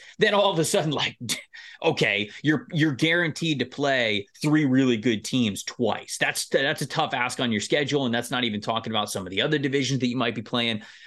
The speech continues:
But the N F C South in general has one of the easier divisions in the N F L when it comes to strength of schedule. So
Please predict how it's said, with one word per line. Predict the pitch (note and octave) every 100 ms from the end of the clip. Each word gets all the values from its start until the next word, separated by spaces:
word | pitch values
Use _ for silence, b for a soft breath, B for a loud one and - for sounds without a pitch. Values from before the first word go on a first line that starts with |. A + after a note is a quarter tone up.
| -
But | D3 C#3 - _ b _
the | C#3 F#3
N | A3
F |
C | A3 A3
South | E3 - C#3 B2+ B2 -
in | A#2+
general | G#2 A2 A#2 A2 G#2 G2+
has | A2 G2+
one | A2 A#2
of | A2
the | -
easier | C3 C#3+ B2 B2 A#2
divisions | G#2 G#2+ G#2+ G#2
in | G#2
the | G2+
N | G2+
F | G2
L | G#2 F#2+
when | F#2+
it |
comes | - G#2 F#2+
to |
strength | - G2 F2+
of | -
schedule. | - - -
So | - B2+ A2